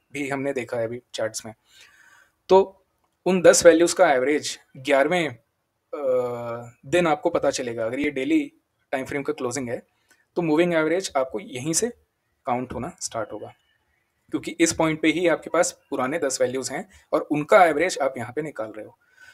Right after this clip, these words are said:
अब आप बोलोगे, "इसमें और इसमें क्या अंतर है?" अगले दिन, यानी ये हो गया ग्यारहवाँ दिन, ये हो गया बारहवाँ दिन। तो बारहवें दिन में क्या हो रहा है भाई? तो बारहवें दिन में ये हो रहा है कि हम पहले वैल्यू को अब छोड़ दे रहे हैं और दूसरे से लेके दसवें वैल्यू तक, तो दूसरे से लेके ग्यारहवीं वैल्यू तक,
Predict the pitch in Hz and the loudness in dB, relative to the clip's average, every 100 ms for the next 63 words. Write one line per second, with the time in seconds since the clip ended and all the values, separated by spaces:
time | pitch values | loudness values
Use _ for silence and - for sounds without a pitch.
0 | - _ - 143 160 151 156 175 151 - | -20 _ 2 4 4 4 0 0 0 2
1 | 175 165 147 170 160 156 139 - 160 - | 4 4 4 0 2 2 2 0 0 0
2 | 127 139 131 110 - _ _ _ _ _ | 0 0 -2 -6 -12 _ _ _ _ _
3 | - - 131 139 135 143 143 143 131 113 | -10 -6 -4 -2 0 0 0 -2 0 2
4 | 123 131 170 139 131 139 170 131 123 127 | 4 2 2 0 0 0 -2 0 2 2
5 | 113 107 110 143 127 147 165 165 160 156 | 0 -4 -6 -2 0 2 0 0 -2 0
6 | 151 143 131 127 _ _ _ - 123 131 | 0 0 -4 -8 _ _ _ 0 2 2
7 | 156 151 151 143 139 127 117 107 117 160 | 0 -2 -4 -4 -4 -4 -4 -6 -8 -12
8 | _ _ _ 147 156 190 143 127 180 175 | _ _ _ -4 -4 -2 -2 0 2 4
9 | 156 156 156 160 - 135 135 - 147 143 | 4 2 -2 -6 -2 -4 -4 0 2 2
10 | 127 131 202 180 143 151 - 185 180 175 | 0 -2 -4 -6 -4 -4 2 2 2 0
11 | 156 - 202 - 135 - 156 127 123 - | -2 -4 -4 -2 -2 0 2 0 -2 -8
12 | 113 _ - - _ _ _ _ _ _ | -10 _ -14 -14 _ _ _ _ _ _
13 | 147 147 180 180 170 151 - 147 139 147 | -6 -2 0 0 0 -2 -2 0 2 2
14 | 131 120 113 - | 0 -2 -6 -12